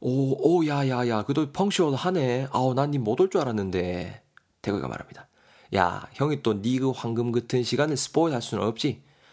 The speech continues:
내 다른 미팅 포스트폰하고 온 거야. 알겠나? 생색내는 거지, 지금. What's up? 뭔 일이야?" 태우이가 말합니다. "아, 진짜 고맙다. 아니, 이거 보이지?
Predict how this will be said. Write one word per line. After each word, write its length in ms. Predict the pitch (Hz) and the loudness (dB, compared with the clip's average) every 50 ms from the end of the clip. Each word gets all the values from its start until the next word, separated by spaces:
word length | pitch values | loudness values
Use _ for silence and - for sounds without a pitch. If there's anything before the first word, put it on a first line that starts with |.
| - - | -4 0
내 160 | 135 127 131 | 0 0 0
다른 280 | - 104 101 113 120 131 | 0 0 0 0 0 0
미팅 360 | 151 165 - - 190 185 - | -2 -2 0 0 0 0 0
포스트폰하고 580 | - 196 208 214 - - 156 131 117 107 110 107 | 2 2 2 2 2 2 2 2 2 2 2 0
온 80 | 101 | 2
거야. 380 | 101 95 90 87 87 87 92 - - | 2 2 2 2 0 -2 -6 -6 -4
알겠나? 460 | - 110 135 147 147 131 101 90 90 | -2 -2 0 0 0 2 2 2 0
생색내는 500 | - - 156 175 175 151 131 139 147 143 | 0 0 0 0 0 0 0 0 0 0
거지, 180 | 117 98 98 87 | -2 -2 -2 -2
지금. 320 | 90 92 95 92 90 92 - _ - - - _ _ _ _ | -2 -2 0 -2 -2 -4 -8 _ -20 -20 -20 _ _ _ _
What's 240 | - 120 120 - 170 | -2 -2 0 2 0
up? 120 | 143 - - | 0 0 -2
뭔 160 | - 135 156 175 | -2 0 0 2
일이야?" 260 | 156 131 117 110 - - _ _ _ _ _ _ _ - - - - - _ _ _ | 2 0 -2 -2 -6 -12 _ _ _ _ _ _ _ -20 -20 -20 -20 -20 _ _ _
태우이가 260 | - 107 117 107 98 | -2 -2 0 0 0
말합니다. 400 | - - - 120 - - - - - | -2 -4 -6 -8 -10 -10 -12 -6 -2
"아, 400 | - 117 123 127 131 131 123 120 | 0 0 2 2 0 0 -2 -2
진짜 240 | - - 151 - 151 | -4 -2 -2 0 0
고맙다. 560 | - 98 98 104 104 - 95 90 87 85 - - - - - - - - | 0 -2 -2 -4 -2 0 0 0 0 -2 -6 -12 -18 -20 -18 -16 -6 -2
아니, 160 | 113 123 127 | 0 0 0
이거 300 | - 92 123 113 135 135 | 0 0 -2 -2 0 2
보이지? 360 | - 127 151 143 135 107 | 2 2 2 2 0 -2